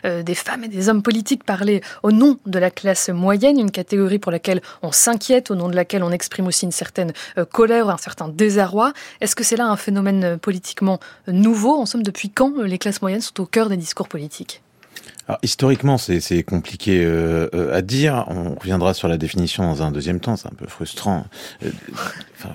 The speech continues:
Speaker 2: on a tous envie de comprendre de quoi les responsables politiques parlent quand ils parlent de, de classe moyenne. Ce qu'on entend, c'est qu'en gros, ils parlent plutôt de leurs électeurs. C'est-à-dire, il y a, il y a pas forcément derrière, euh, une considération, on aura l'occasion d'y revenir, euh, euh, économique.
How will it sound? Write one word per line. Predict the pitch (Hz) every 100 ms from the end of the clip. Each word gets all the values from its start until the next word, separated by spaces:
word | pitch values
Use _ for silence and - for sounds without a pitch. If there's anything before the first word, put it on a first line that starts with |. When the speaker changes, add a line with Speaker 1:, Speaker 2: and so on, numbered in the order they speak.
| - _ - -
Speaker 2:
on |
a | 101
tous | 131 120
envie | 123
de | 117
comprendre | - 120 - 131 104
de |
quoi | 98 117 110 101
les | 87
responsables | 92 85 95 123
politiques | - 92 - -
parlent | 113 107
quand | 98 90
ils | -
parlent | 98 90
de, | 85
de | 76 85
classe | 101 87
moyenne. | 120 156 131
Ce |
qu'on | - 113
entend, | 123 123 156 165
c'est | - 104
qu'en | 95 95
gros, | 107 123
ils | 107 87 _ - - - - _ _
parlent | - 101
plutôt | 110 127
de | 107
leurs | 98 95
électeurs. | 104 - 120 69
C'est-à-dire, | - -
il | 78
y |
a, | 82
il |
y | 85
a |
pas | 98
forcément | 87 82 101 107 101 - - - -
derrière, | 90 110 107 113 120 101 82 85 -
euh, | 90 87 85
une | 85
considération, | - 92 - 95 92 92 - 104
on | 90
aura | 80
l'occasion | 82 - 80
d'y | 80
revenir, | 80 85 85 98 92
euh, | 80 78 - - - -
euh, | 85 85 82 -
économique. | 95 117 101 110 143 165 -